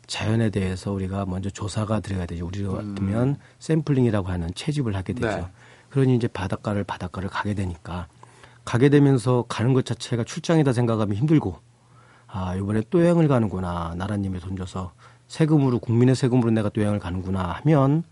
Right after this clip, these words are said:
Speaker 2: 즐기셨네요.
Speaker 1: 여행이 되는 거죠.
Speaker 2: 예.
Speaker 1: 그러다 보니까 경험한 거에 에피소드 생긴 거 이런
Speaker 2: 음.
Speaker 1: 것들이 모아지고
Speaker 2: 음.
Speaker 1: 저 역시 그렇지 않은 사람이었는지 모르는데 그런 쪽으로 이렇게 이제 제가 자꾸만 이렇게 발전하게 되더라고요.
Speaker 2: 음.
Speaker 1: 발달하게 되더라고요.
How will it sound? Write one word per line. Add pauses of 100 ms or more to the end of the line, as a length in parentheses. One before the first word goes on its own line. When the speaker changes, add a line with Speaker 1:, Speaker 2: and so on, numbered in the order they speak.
(160)
Speaker 2:
즐기셨네요.
Speaker 1:
여행이
되는
거죠.
Speaker 2:
예.
Speaker 1:
그러다
보니까
경험한
거에
에피소드
생긴
거
이런
Speaker 2:
음.
Speaker 1:
것들이 (480)
모아지고 (280)
Speaker 2:
음.
Speaker 1:
저
역시
그렇지
않은
사람이었는지
모르는데 (240)
그런
쪽으로
이렇게
이제 (220)
제가
자꾸만 (260)
이렇게
발전하게
되더라고요.
Speaker 2:
음.
Speaker 1:
발달하게
되더라고요.